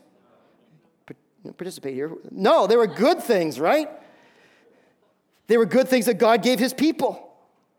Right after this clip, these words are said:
And now to do them with the heart to love Jesus is not wrong or it's not sin. In fact, a few verses,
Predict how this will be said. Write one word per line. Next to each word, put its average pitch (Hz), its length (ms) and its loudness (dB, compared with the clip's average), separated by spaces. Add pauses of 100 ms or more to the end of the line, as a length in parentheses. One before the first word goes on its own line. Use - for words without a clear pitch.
(1400)
And 190 100 -4
now 208 100 4
to 208 100 2
do 233 120 0
them 247 80 2
with 220 80 0
the 214 60 -2
heart 226 240 0
to 220 80 0
love 208 160 2
Jesus 240 440 0
is 196 100 -4
not 214 340 0
wrong 220 440 2
or 214 80 2
it's 214 140 -4
not 233 220 0
sin. 302 460 -2 (1200)
In 180 60 -20
fact, 170 220 -6
a - 20 -14
few 170 180 -6
verses, 180 400 -6